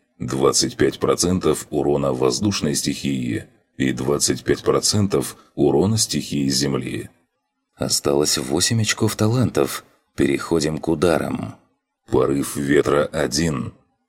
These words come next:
Десять единиц энергии. Мгновенное действие. Восстановление.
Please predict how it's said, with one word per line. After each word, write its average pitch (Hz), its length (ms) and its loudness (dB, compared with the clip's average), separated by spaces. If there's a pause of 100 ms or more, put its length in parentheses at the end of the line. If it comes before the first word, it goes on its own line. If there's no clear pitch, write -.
Десять 87 500 2
единиц 71 500 0
энергии. 64 760 -4 (400)
Мгновенное 71 800 0
действие. 64 720 -2 (300)
Восстановление. 71 1000 -2